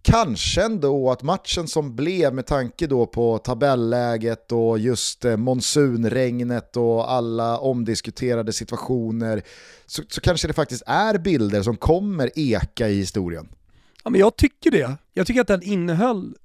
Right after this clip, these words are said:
Speaker 2: alla de ingredienserna för att det ska göra det. Och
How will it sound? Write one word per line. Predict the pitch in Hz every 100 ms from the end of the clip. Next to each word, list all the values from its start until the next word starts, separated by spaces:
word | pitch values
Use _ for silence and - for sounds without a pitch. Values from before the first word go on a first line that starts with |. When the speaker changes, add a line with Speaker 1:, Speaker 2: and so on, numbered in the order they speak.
| -
Speaker 2:
alla | 180 151
de | 147 151 139
ingredienserna | 147 160 143 139 147 202 214 143 135
för | 131
att |
det | -
ska | 131
göra | 147 180
det. | 175
Och | 190 196